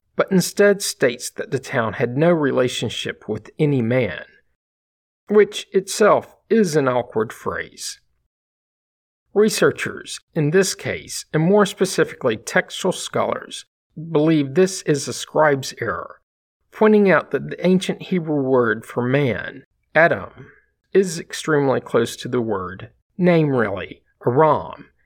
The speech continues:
as in the Arameans. That certainly seems plausible. Back in the city, there's the matter of the wall related to Abraham.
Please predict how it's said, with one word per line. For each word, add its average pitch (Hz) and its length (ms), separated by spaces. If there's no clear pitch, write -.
as 143 220
in 104 400
the - 100
Arameans. 123 1080
That 196 240
certainly 135 440
seems 101 400
plausible. - 800
Back 143 240
in 127 160
the 107 80
city, 123 580
there's 190 280
the 185 100
matter 202 400
of 185 100
the 175 80
wall 135 360
related 123 520
to - 180
Abraham. 113 600